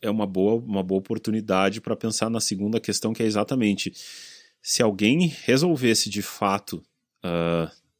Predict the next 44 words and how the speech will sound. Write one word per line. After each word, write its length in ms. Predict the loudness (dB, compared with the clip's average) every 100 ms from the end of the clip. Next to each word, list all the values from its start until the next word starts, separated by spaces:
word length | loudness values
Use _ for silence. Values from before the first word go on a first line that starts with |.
| _ _
fazer 260 | -4 0 2
uma 100 | 4
denúncia 400 | 4 4 2 -2
pro 140 | 0
Ministério 400 | 0 0 2 2
Público 460 | 2 -2 -2 -4 -2
e 100 | -2
entrar 320 | -4 -2 0
na 80 | 0
justiça 560 | 0 -2 0 0 0
com 100 | -2
essa 140 | -2 -2
história, 380 | -2 0 0 0
a 140 | 0
lei 200 | 4 4
permite, 540 | 4 2 4 4 2
a 40 | -2
lei 200 | 0 0
tá 140 | 2
lá. 220 | 2 0 -2 -14 -20 -20 _
Eu 180 | -2 0
acho 280 | 0 -2 -4
que 140 | -4
não, 360 | -2 0 0 -2
não 400 | 0 0 2 2
é 60 |
algo 500 | 2 4 2 2 -2 -2 _ _ _ _
tão 260 | 0 2 2
bizarro 560 | 2 0 2 2 2 0
que 120 | -2
um 100 | -2
juiz 280 | 2 0 0
sequer 340 | -4 0 0 0
fosse 480 | -2 -2 -2 -4 -6
julgar 420 | -4 -2 0 2
o 80 | 2
assunto. 380 | 0 -4 -6
Eu 80 | -10
acho 200 | -10 -10
que 80 | -10
ele 140 | -10 -12 -18 -20 -20 _
levaria 540 | -2 0 2 4 2
a 20 | 2
julgamento. 600 | 0 2 2 2 0